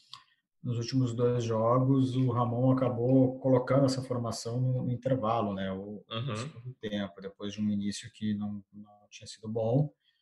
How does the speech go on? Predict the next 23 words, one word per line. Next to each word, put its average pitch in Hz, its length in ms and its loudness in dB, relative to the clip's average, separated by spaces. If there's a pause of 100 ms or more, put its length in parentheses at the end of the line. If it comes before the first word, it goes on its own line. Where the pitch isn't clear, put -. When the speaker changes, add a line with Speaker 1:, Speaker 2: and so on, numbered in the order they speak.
(180)
Speaker 1:
e 110 120 -4
ele 101 100 -6
fez 101 240 -8
as 98 140 -8
correções, 120 960 2
fez 104 220 -8
a, 107 260 -4
a 104 80 -8
substituição, 113 840 -6
e 135 60 4
a 131 60 2
partir 127 460 -4
da 127 100 -2
entrada 101 340 -2
do 98 140 -8
Bruno 107 260 -4
Gomes, 139 300 2
especialmente 135 840 0
contra 113 300 -8
o, 104 60 -4
o - 480 -18
Ceará, 98 520 -2
né? 110 220 0